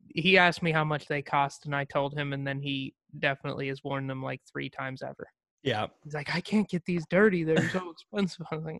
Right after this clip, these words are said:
Speaker 1: "Eh."
Speaker 2: What color are they?
Speaker 1: I got him the, the seven hundred in the Inertia colorway.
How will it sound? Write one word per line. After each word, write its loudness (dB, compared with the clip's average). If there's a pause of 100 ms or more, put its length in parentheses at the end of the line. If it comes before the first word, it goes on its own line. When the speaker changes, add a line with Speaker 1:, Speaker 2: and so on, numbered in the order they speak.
(160)
Speaker 1:
"Eh." -8
Speaker 2:
What -2
color 8
are 2
they? -2 (360)
Speaker 1:
I 6
got 10
him 6
the, 8
the 6
seven 4
hundred 2
in 0
the -2
Inertia -4
colorway. -6